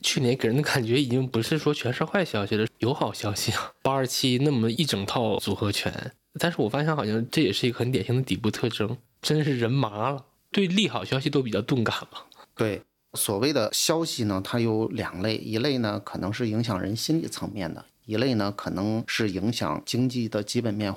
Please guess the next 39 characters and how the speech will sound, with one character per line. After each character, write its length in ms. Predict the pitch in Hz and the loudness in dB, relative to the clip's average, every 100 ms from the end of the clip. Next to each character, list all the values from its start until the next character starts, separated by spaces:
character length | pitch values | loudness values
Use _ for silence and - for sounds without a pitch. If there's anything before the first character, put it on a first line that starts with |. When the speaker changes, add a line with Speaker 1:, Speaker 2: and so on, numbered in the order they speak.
| - | -6
Speaker 2:
或 120 | - | -6
者 120 | 113 | -4
是 120 | 104 101 | -4 -4
上 220 | - 123 | -2 -2
市 80 | 117 | -2
公 160 | 120 | -2
司 180 | 117 - | -2 -2
盈 240 | 107 92 | -4 -4
利 160 | 123 156 | -2 -2
这 140 | 101 | -2
个 100 | 92 95 | -4 -6
层 180 | - 90 | -8 -10
面 160 | 87 - | -10 -10
的。 60 | - _ _ _ - | -12 _ _ _ -6
另 220 | - 151 | 0 2
外 240 | 151 123 107 | 2 0 0
还 180 | - 107 | 0 0
有 120 | 107 | 0
一 100 | 101 | -2
些 280 | 110 107 104 | -2 -2 -2
它 200 | - 110 | -2 -4
是 200 | 117 107 | -2 -4
影 180 | 98 | -2
响 240 | 110 104 87 | -2 -2 -2
到 260 | 95 92 95 | -2 -2 -2
资 160 | - | -4
本 160 | 113 113 | -4 -4
市 160 | - 117 | -4 -6
场 200 | - - | -8 -10
资 200 | - 120 | -6 -6
金 220 | 113 127 | 0 0
流 160 | 123 98 | 0 0
动 160 | 135 | -2
性 260 | 127 123 98 | -4 -4 -6
层 200 | - 98 | -8 -6
面 180 | 95 90 | -4 -4
的 140 | 85 | -6
消 240 | - - 92 | -4 -2 -2
息。 160 | - | -6